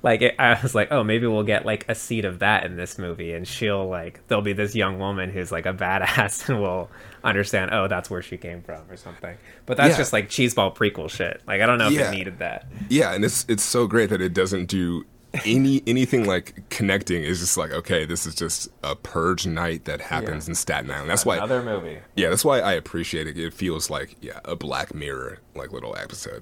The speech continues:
Speaker 2: So yeah, it's, it's, it's cool. I'm glad you enjoyed it.
Speaker 1: Yeah.
Speaker 2: Um,
Speaker 1: Um,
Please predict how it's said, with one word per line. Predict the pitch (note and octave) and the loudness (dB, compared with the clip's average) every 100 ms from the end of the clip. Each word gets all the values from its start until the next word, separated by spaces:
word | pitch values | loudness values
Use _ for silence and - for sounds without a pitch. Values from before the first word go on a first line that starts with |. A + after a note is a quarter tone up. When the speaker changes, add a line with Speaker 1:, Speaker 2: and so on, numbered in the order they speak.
| G#1+ | -16
Speaker 2:
So | - - | -16 -14
yeah, | - - | -12 -12
it's, | - | -12
it's, | A#2 - | -12 -12
it's | - - | -10 -8
cool. | - - - - | -8 -8 -12 -8
I'm | G#2+ | 0
glad | G#2+ G#2+ F#2 | 4 4 4
you | F#2+ | 0
enjoyed | F2 D#2 - | 0 -2 -4
it. | - - - - - - | -10 -20 -20 -20 -20 -14
Speaker 1:
Yeah. | C#3+ - - - _ - - - - A2 | -10 -10 -10 -20 _ -20 -20 -20 -12 -4
Speaker 2:
Um, | A2 | 0
Speaker 1:
Um, | G#2+ G#2+ G#2 G2+ G2+ G2 | 2 0 -2 -4 -6 -10